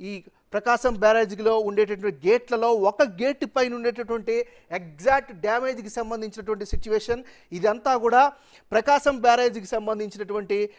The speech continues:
డ్యామేజ్ అయినటువంటి ప్రాంతానికి సంబంధించినటువంటి, ఆ, విజువల్ ఇది. So, ఇది, దీని తీవ్రత ఎంత, ఏ విధంగా ఉంది, ఇప్పుడున్నటువంటి ఉధృతి ఇలాగే గనక కొనసాగగలిగితే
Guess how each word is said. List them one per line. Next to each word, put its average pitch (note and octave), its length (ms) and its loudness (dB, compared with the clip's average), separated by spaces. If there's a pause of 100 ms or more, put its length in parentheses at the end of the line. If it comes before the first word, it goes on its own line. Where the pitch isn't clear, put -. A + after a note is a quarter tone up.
(140)
డ్యామేజ్ C4 540 4
అయినటువంటి A#3+ 400 -2
ప్రాంతానికి A3+ 600 -6
సంబంధించినటువంటి, G3 920 -14 (300)
ఆ, F3 100 0
విజువల్ G#3 380 -2
ఇది. C4+ 240 -8 (360)
So, D4 100 0
ఇది, C#4+ 340 -4 (360)
దీని C4 160 -4
తీవ్రత D4+ 420 -4
ఎంత, B3+ 300 -4 (540)
ఏ G#3 140 -2
విధంగా C#4 320 0
ఉంది, G#3+ 260 -6 (340)
ఇప్పుడున్నటువంటి C#4 640 -8
ఉధృతి B3+ 400 -10
ఇలాగే B3+ 320 0
గనక B3+ 260 -6
కొనసాగగలిగితే A#3 920 0